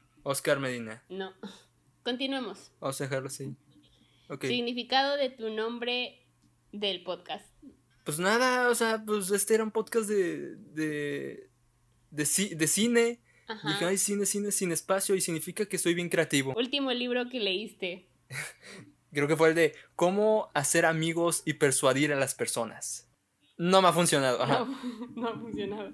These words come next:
Speaker 1: Sigamos.
Speaker 2: Sigamos. Libro que estás leyendo ahora.
Speaker 1: Este, ay, pues varios, güey, ya sabes.
Speaker 2: Sí, no acaba ninguno.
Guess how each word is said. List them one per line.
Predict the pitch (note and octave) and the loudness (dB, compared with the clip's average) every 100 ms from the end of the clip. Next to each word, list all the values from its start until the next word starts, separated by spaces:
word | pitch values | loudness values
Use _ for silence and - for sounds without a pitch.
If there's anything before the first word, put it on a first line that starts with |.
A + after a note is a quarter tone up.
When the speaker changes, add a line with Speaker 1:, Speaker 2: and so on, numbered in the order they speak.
| D3+ - | -10 -6
Speaker 1:
Sigamos. | - C#3 B2+ A2 - - - - - _ - | -2 -2 -2 -6 -12 -16 -20 -18 -18 _ -10
Speaker 2:
Sigamos. | A3 A#3 G#3 F#3+ F#3+ - D4 - | -4 -4 -4 -6 -12 -12 -12 -6
Libro | B3 C#4+ C#4+ | -2 -2 -2
que | C4 | -4
estás | B3+ G#3+ | -8 -6
leyendo | A3 G#3 G3+ G3 | -4 -4 -4 -2
ahora. | F#3 F3 E3+ G#3 - C3+ - _ - - C#3 | -4 -4 -8 -12 -18 -20 -20 _ -20 -10 -4
Speaker 1:
Este, | C3+ C3 B2 - - B2+ B2 A#2+ A#2+ A#2 A#2 A#2 - | -2 0 -2 -8 -8 -6 -6 -6 -8 -8 -10 -12 -14
ay, | D3 | -10
pues | D3+ C#3 | -6 2
varios, | C#3 E3+ F3 | 2 4 0
güey, | D3+ B2 - D3 | -2 -6 -8 -4
ya | D3+ | -2
sabes. | D3 C3+ B2+ - - - | -2 -6 -8 -14 -16 -14
Speaker 2:
Sí, | G#3 G3 F#3+ F#3+ | -8 -8 -8 -10
no | F#3+ | -8
acaba | F#3+ G3 F#3+ | -8 -8 -8
ninguno. | G3 F#3 F#3+ F#3 F#3+ | -8 -10 -12 -14 -14